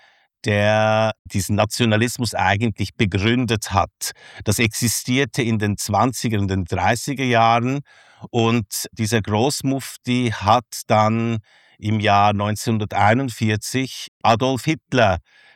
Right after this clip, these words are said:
getroffen. Also der Großmufti war ein Mitglied der Muslimbruderschaft.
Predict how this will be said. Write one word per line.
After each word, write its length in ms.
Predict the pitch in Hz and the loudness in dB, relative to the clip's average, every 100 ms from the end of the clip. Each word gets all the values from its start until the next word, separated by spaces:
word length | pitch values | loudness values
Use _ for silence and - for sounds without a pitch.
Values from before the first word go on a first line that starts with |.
| _ | _
getroffen. 680 | - 120 110 101 85 - 82 | -4 -2 0 0 -2 -8 -10
Also 220 | 82 90 | -6 -4
der 360 | 98 101 101 98 - | 0 2 2 2 0
Großmufti 720 | 104 120 - 123 110 120 107 | -2 -2 -2 -6 -4 -2 2
war 180 | 104 | 2
ein 160 | 104 104 | 2 0
Mitglied 640 | 104 123 - 120 117 - | 0 -4 -4 -2 -2 -2
der 100 | 117 | 0
Muslimbruderschaft. 1200 | 113 165 - 139 107 107 95 - - - - - | 0 -2 -2 0 0 -2 -2 -4 -4 -6 -8 -18